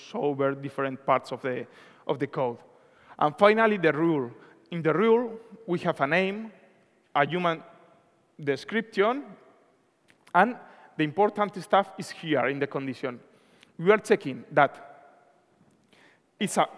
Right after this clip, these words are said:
bind directory. Bind directory, it's this macro. The F D is the,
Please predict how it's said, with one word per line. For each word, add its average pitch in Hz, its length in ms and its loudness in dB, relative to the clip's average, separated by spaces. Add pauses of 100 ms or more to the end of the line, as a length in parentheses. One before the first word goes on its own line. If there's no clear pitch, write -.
bind 196 300 4
directory. 190 540 -2 (720)
Bind 156 200 -2
directory, 147 500 -2
it's - 320 -8 (180)
this 175 200 -6
macro. 175 400 0 (680)
The 147 300 2
F 208 180 2
D 147 240 -6 (800)
is 156 160 -4
the, 139 420 2